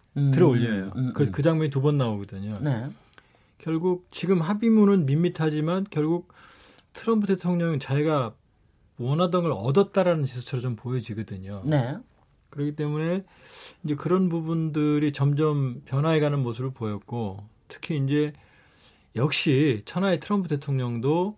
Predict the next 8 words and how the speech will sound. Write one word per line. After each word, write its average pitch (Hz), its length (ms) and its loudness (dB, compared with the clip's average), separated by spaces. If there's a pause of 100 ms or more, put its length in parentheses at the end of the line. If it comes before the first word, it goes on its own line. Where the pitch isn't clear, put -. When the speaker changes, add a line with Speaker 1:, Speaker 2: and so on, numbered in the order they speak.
(460)
Speaker 2:
이번의 160 380 2
경우는 143 360 2
상당히 175 360 -2
진지했어요. 131 720 -2 (840)
그러니까 120 360 -6 (140)
회담에 185 300 0
임하는 135 320 0
자세가 107 680 -4